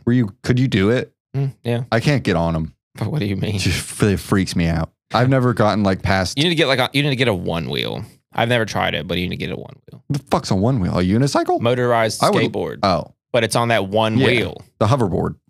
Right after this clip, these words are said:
Speaker 2: Mm, sure.
Speaker 1: That's what people call 'em,
Speaker 2: Mm,
Speaker 1: right?
Speaker 2: no.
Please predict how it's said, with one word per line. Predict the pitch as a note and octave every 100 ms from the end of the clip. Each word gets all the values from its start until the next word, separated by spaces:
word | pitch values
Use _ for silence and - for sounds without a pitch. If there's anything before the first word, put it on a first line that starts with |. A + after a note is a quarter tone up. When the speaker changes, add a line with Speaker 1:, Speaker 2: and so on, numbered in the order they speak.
| _
Speaker 2:
Mm, | D3+ C3+ A#2+ -
sure. | - - F#2+ E2+
Speaker 1:
That's | B2+
what | A#2
people | G#2 F2+ F2+
call | A2+ G#2
'em, | G2+ G#2+ _ -
Speaker 2:
Mm, | G#2+ G#2
Speaker 1:
right? | B2 - _ A2+
Speaker 2:
no. | A#2 A#2